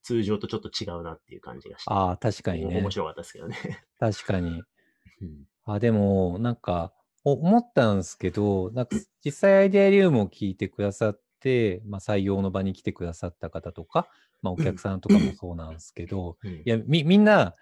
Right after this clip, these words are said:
Speaker 2: 社交辞令で、「アイデアリウム聞いてますよ」みたいに言うから、
Speaker 1: <laughs>
Speaker 2: 「いや、嘘でしょ」みたいな、「聞かないでしょ」みたいになって、
Speaker 1: うん。
Speaker 2: ちょっと探り入れると、ガチでみんな聞いてるんですよね。
Speaker 1: <laughs> そうっすね。
Speaker 2: ごめんって心の中で思いながら。
Speaker 1: <laughs>
Speaker 2: なんか、
Speaker 1: そうっすね。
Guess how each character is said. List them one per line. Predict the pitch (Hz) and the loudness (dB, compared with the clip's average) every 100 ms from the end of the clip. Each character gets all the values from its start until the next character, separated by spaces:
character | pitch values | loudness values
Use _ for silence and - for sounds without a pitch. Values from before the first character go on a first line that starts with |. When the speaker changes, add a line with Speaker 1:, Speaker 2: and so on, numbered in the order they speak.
| _ _ | _ _
Speaker 2:
社 | - 156 | -4 2
交 | 202 208 | 6 6
辞 | 214 | 6
令 | 190 107 | 6 6
で、 | 98 104 90 - _ _ _ | 4 2 0 -8 _ _ _
「ア | 131 135 | -4 0
イ | |
デ | 175 185 | 2 4
ア | |
リ | 196 | 4
ウ | |
ム | 185 | 2
聞 | 151 175 | 0 0
い | |
て | 190 | 2
ま | 190 | 2
す | 185 | 2
よ」 | 160 156 160 165 | 2 2 2 0
み | 139 | -2
た | 98 | -4
い | 92 | -8
に | 90 87 | -10 -6
言 | 117 | -4
う | 117 | -4
か | 104 | -4
ら、 | 101 90 | -6 -4
Speaker 1:
<laughs> | 139 - - | -4 -4 0
Speaker 2:
「い | 120 | 2
や、 | 110 | 2
嘘 | 110 196 | 2 4
で | 202 | 4
し | 175 | 6
ょ」 | 135 110 | 2 2
み | |
た | 98 | -2
い | 90 | -6
な、 | |
「聞 | - - | -6 0
か | 135 | 4
な | 180 | 6
い | |
で | 180 | 4
し | - 110 | 2 -2
ょ」 | 95 | -2
み | |
た | 82 | -6
い | 90 87 | -8 -6
に | |
な | 95 | -8
っ | 92 _ 92 82 | -8 _ -16 0
て、 | 113 92 | 0 0
Speaker 1:
う | |
ん。 | - _ _ | -4 _ _
Speaker 2:
ち | |
ょ | 117 | -12
っ | |
と | |
探 | - 117 123 | -4 -2 0
り | 123 | 0
入 | 120 | 0
れ | |
る | 120 | -2
と、 | - 92 87 | -4 -10 -8
ガ | 82 151 | -2 -2
チ | 113 | 0
で | 95 | -4
み | 90 | -4
ん | |
な | 85 | -8
聞 | 78 101 | -8 -10
い | |
て | - | -6
る | 98 92 | -6 -6
ん | 80 | -10
で | |
す | - 160 | -2 -2
よ | |
ね。 | - | 0
Speaker 1:
<laughs> | 185 190 - 143 _ - - | 0 0 0 -8 _ -20 -12
そ | 95 | -10
う | |
っ | |
す | |
ね。 | 107 | -6
Speaker 2:
ご | |
め | 98 104 | -2 -2
ん | |
っ | 101 | -4
て | - | -10
心 | - 107 98 | -8 -4 -4
の | |
中 | 95 95 | -4 -6
で | 85 | -10
思 | 80 85 | -14 -18
い | 85 | -18
な | 85 | -16
が | 82 | -18
ら。 | 78 85 82 | -16 -18 -10
Speaker 1:
<laughs> | 202 233 226 208 180 | -8 -6 -4 -4 -4
Speaker 2:
な | 185 | -6
ん | 190 | -8
か、 | - 113 104 | -4 -4 -2
Speaker 1:
そ | |
う | |
っ | 92 | -6
す | |
ね。 | - | -16